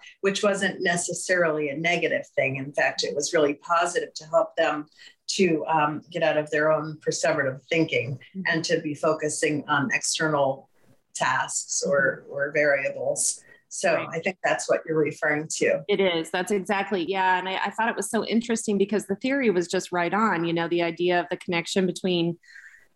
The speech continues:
Speaker 2: um, rumination and anxiety and an increase in heart rate. But then when it got to the action,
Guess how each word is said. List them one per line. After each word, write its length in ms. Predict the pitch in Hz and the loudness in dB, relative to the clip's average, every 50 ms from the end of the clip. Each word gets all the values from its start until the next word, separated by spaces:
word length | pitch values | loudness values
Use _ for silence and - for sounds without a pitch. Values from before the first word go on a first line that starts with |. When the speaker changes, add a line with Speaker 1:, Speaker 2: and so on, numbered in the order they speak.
| _ - | _ -6
Speaker 2:
um, 480 | 180 175 170 165 165 160 160 160 - - | -2 0 2 2 2 2 0 -2 -2 -2
rumination 840 | - 190 196 196 185 185 180 175 185 - - 185 175 175 175 170 165 | 0 0 2 4 4 4 2 2 0 0 0 -2 0 0 0 -2 -4
and 540 | - - 175 175 170 170 165 165 170 175 170 - - - - _ _ _ 180 | -4 -4 -2 -2 0 0 0 0 0 0 0 -2 -4 -6 -8 _ _ _ -2
anxiety 960 | 180 180 175 165 180 165 165 165 165 160 160 160 160 165 165 165 - - | -2 -2 0 0 -2 0 0 0 0 0 2 2 2 4 2 2 0 -2
and 340 | - 170 160 165 165 160 160 | -4 -4 -2 0 0 0 0
an 100 | 160 165 165 | 0 0 0
increase 500 | 170 175 170 - - 170 165 165 - - | 0 -2 -2 -2 0 0 0 0 0 -2
in 160 | 165 160 170 | -2 -4 -4
heart 300 | 170 - 202 190 175 - - | -4 -4 -2 -2 -2 -2 -2
rate. 400 | 151 151 151 156 175 - - - - - _ _ _ - - _ _ _ | -4 -2 0 0 0 -2 -2 -8 -14 -14 _ _ _ -20 -20 _ _ _
But 180 | 180 185 - - | -4 -4 -4 -2
then 280 | - 190 185 180 180 180 | 0 0 2 2 2 2
when 120 | 180 175 170 | 0 0 -2
it 80 | - | -2
got 240 | - 185 175 151 - | -2 -2 -2 -2 -4
to 80 | - 180 | -4 -4
the 160 | 180 - - - 185 | -4 -4 -2 -4 -2
action, 880 | 196 214 240 226 - - 208 185 170 165 160 160 170 202 208 202 202 | -2 -2 -2 -4 -6 -4 -2 0 0 0 0 0 0 0 -2 -2 -6